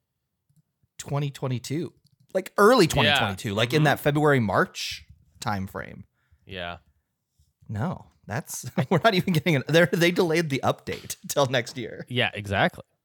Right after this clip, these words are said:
Speaker 2: I need a new game whenever it's ready.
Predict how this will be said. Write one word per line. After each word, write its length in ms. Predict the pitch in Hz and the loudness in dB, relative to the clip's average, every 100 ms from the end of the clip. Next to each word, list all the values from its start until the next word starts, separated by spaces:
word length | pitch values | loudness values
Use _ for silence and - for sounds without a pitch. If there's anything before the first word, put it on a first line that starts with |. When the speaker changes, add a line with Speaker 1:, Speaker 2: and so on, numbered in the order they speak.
| _ _ - - - | _ _ -20 -8 0
Speaker 2:
I 240 | 185 359 | 2 4
need 280 | 381 294 269 | 2 2 0
a 60 | 180 | 2
new 540 | 165 160 165 165 165 127 | 2 4 6 4 2 -2
game 600 | 123 131 135 135 139 139 _ _ _ _ _ _ | -2 0 2 0 -2 -8 _ _ _ _ _ _
whenever 720 | 120 127 117 123 139 143 147 - | -2 2 2 2 2 2 2 -2
it's 420 | 127 117 - - 95 | 0 0 0 -8 -4
ready. 520 | 92 90 78 - | -2 0 -2 -8